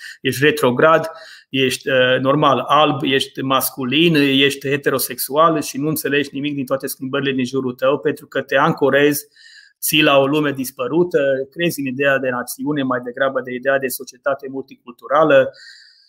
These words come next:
Deci ai acest război ideologic, acest război al culturii între care, uh, și degenerează, bineînțeles, între po-, corectitudinea politică în care,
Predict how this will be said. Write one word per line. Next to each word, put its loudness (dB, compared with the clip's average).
Deci -2
ai 6
acest 2
război 4
ideologic, 2
acest -4
război 0
al 2
culturii -6
între -8
care, -2
uh, -2
și -6
degenerează, 2
bineînțeles, -2
între -4
po-, -8
corectitudinea -4
politică -6
în -6
care, -4